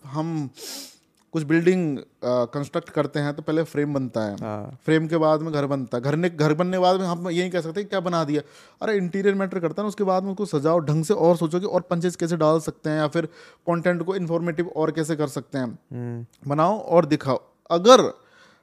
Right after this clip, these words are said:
Speaker 1: वो कंटेंट फ्लॉप हुआ ना, तब बोल सकते हैं कि "यार, हाँ, ये
Speaker 2: ठीक है,
Speaker 1: ख़राब हुआ,"
Speaker 2: यहाँ पे
Speaker 1: लेकिन
Speaker 2: दिक्कत।
Speaker 1: कुछ बनाओ तो सही, क्योंकि यार, तुम अगर दो महीने तक कंटेंट नहीं बनाओगे ना, एल्गोरिथम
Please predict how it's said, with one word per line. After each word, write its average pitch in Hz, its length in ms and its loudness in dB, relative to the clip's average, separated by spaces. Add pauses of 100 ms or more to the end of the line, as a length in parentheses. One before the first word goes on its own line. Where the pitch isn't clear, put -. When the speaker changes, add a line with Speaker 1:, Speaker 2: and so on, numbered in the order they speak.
(160)
Speaker 1:
वो 185 100 8
कंटेंट 202 320 0
फ्लॉप 196 260 4
हुआ 190 160 0
ना, 202 40 -4
तब 196 160 0
बोल 190 200 4
सकते 175 220 -4
हैं 190 60 -2
कि 190 40 2
"यार, 190 120 4
हाँ, 143 340 -2
ये 110 80 -14 (260)
Speaker 2:
ठीक 156 80 -4
है, 160 60 0
Speaker 1:
ख़राब 131 120 2
हुआ," 147 80 6
Speaker 2:
यहाँ 143 100 2
पे 175 40 0
Speaker 1:
लेकिन 269 160 -4
Speaker 2:
दिक्कत। - 180 -10
Speaker 1:
कुछ 202 200 -2 (300)
बनाओ 170 260 2
तो 202 120 -4
सही, 202 220 -2
क्योंकि 196 280 -2
यार, 220 120 4 (360)
तुम 190 80 -2
अगर 208 100 2
दो 165 220 2
महीने 190 140 -2
तक 208 160 -6
कंटेंट 202 200 -4
नहीं 202 120 -4
बनाओगे 185 300 -2
ना, 202 140 -8 (180)
एल्गोरिथम 185 460 0